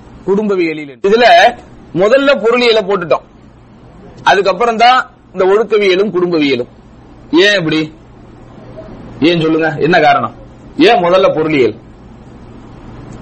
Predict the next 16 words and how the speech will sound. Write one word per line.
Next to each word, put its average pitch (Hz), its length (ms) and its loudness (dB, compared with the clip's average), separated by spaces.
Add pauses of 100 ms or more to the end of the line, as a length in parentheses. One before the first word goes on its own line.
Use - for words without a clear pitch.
(240)
நோட்டீஸ்ல 214 540 0
முதல்ல 220 380 0
பொருளியல் 208 420 0
இல்ல, 190 180 0
முதல்ல 185 380 0
ஒழுக்கவியல் 202 520 0
இருந்துச்சு, 160 300 0
ரெண்டாவது 208 400 2
தான் 202 220 2
பொருளியல் 202 380 0
இருந்துச்சு. 165 360 -4
ஆனா 214 200 4
ஏன் 254 320 2
பொருளியல்னு 226 480 0
முதல்ல 202 280 0
பேசுறோம்? 160 400 -2